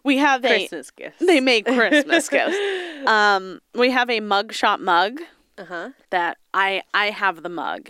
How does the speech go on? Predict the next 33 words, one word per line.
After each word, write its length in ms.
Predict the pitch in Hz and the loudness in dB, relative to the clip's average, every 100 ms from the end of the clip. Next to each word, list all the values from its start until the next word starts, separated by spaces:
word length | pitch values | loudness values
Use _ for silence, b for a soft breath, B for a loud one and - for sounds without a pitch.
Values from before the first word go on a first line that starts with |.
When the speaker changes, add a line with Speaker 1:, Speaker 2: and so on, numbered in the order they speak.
| - - | -20 -14
Speaker 1:
and 320 | 165 135 139 | -10 -10 -8
Speaker 2:
I 40 | |
have 80 | - | -8
Speaker 1:
it's 140 | 262 | -8
Speaker 2:
the 60 | 269 | -8
mug 60 | 240 | -8
too, 80 | 139 | -8
Speaker 1:
beautiful. 260 | 180 156 175 | -8 -8 -8
Speaker 2:
do 40 | |
I 80 | 165 | -10
not? 240 | 190 226 185 | -16 -20 -20
Or 40 | |
do 140 | 190 | -18
I 60 | 185 | -4
Speaker 1:
You 120 | 269 | 2
Speaker 2:
have 120 | 254 | 2
Speaker 1:
have 0 | 233 | 0
Speaker 2:
a 20 | |
Speaker 1:
a 20 | |
different 400 | 208 208 185 151 | -2 -2 -2 -4
Speaker 2:
different 20 | |
one? 240 | 160 104 120 | -4 -4 -6
Speaker 1:
mug. 100 | - b b b b b - | -12 b b b b b -6
Speaker 2:
No. 60 | |
Speaker 1:
You 100 | 233 247 | -4 0
have 220 | 233 180 | -2 -2
the 160 | 196 175 | -8 -6
Ted 340 | - 214 165 | -2 -2 0
Bundy 520 | 190 185 180 180 165 | 0 0 -2 -4 -4
rap 340 | 165 170 170 - | -2 -2 -2 -6
sheet 220 | - 160 | -10 -8
Speaker 2:
Right. 120 | 160 | -6
Speaker 1:
mug. 380 | 156 107 - | -4 -4 -4